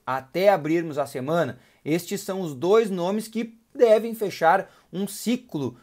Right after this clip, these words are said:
de contratações no período de inscrição do Campeonato Gaúcho. O Grêmio tenta a contratação do Júnior Santos e não esconde isso. Mas eu não sei se em cinco dias, até o período de inscrição do Campeonato Gaúcho, seria possível.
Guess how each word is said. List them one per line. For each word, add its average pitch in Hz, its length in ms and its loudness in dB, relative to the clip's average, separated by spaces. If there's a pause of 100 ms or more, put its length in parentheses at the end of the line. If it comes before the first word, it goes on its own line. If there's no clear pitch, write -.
de 147 140 -8
contratações 170 880 -2
no 196 140 -4
período 180 340 -2
de 156 140 -8
inscrição 185 680 -6
do 170 80 -6
Campeonato 160 480 -4
Gaúcho. 156 580 2 (240)
O 123 80 -14
Grêmio 151 260 -2
tenta 180 440 -2
a - 20 -2
contratação 131 640 -6
do 131 120 -8
Júnior 120 360 -6
Santos 156 440 -6
e 160 40 -6
não 143 320 -2
esconde 139 520 -8
isso. 127 400 -6 (300)
Mas 123 100 -10
eu 156 80 -4
não 208 140 -4
sei 170 260 -4
se 156 140 -12
em 139 80 -8
cinco 175 500 -8
dias, 131 380 -2
até 113 220 -4
o 151 60 -2
período 151 300 -4
de 135 120 -10
inscrição 139 360 -10
do 135 60 -12
Campeonato 135 480 -6
Gaúcho, 180 640 -2 (240)
seria 160 360 0
possível. 139 640 -6